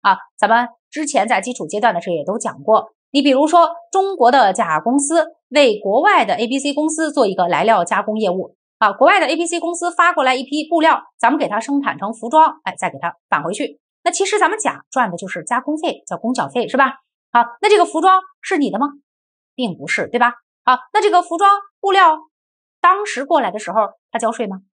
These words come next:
哎，不用交，是免税的，因为这个料来到你中国加工成成品之后还要返出去，是吧？所以它来的时候就是没有交税的。那当然这个货物将来出去的时候它也没得可退，是吧？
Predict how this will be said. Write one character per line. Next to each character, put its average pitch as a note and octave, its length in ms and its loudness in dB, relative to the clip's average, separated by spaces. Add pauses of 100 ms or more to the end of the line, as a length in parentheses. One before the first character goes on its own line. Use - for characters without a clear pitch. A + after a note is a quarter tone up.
(460)
哎， E3 140 -14
不 D#3+ 100 -4
用 D#4 160 2
交， E3 220 -4
是 D#3+ 160 -6
免 D#3 400 -8
税 E3 280 -6
的， C3+ 200 -12 (140)
因 D4+ 120 0
为 D#4+ 80 -2
这 D#4+ 80 -4
个 C#4+ 80 -2
料 D4+ 340 2 (200)
来 F3 120 0
到 B3+ 120 4
你 F3 120 -6
中 A#3 180 -2
国 A3 140 2
加 C4+ 160 0
工 C#4 220 -2
成 A#3+ 100 0
成 B3 180 -4
品 G3 120 -4
之 G#3 80 -8
后 A3 120 -4
还 F#3 120 -4
要 G3+ 140 -4
返 - 200 -4
出 G#3+ 120 -8
去， A3 200 -6
是 - 80 -6
吧？ A3 140 0 (240)
所 G#3+ 160 -2
以 - 20 -6
它 G3 80 -2
来 D3 160 -2
的 G#3 80 -2
时 A3 140 -6
候 D3+ 160 -8
就 - 140 -18
是 D3 220 -10 (120)
没 E3 100 -4
有 F#3 80 4
交 E3 140 -2
税 F3 180 -4
的。 B2+ 120 -4 (240)
那 F4 60 4
当 F#4+ 120 6 (160)
然 C4+ 100 4
这 D4 80 0
个 C4 80 2
货 C4+ 160 4
物 A3 160 2
将 A3 140 0
来 G3 160 0
出 G#3 220 -14
去 A3+ 120 -6
的 F3+ 80 -6
时 - 180 -8
候 F#3+ 200 0
它 B3 100 -8
也 F#3+ 120 -4
没 D3+ 260 -4
得 A3 160 0
可 - 320 -12
退， C4+ 260 -4
是 - 80 -10
吧？ B3+ 140 2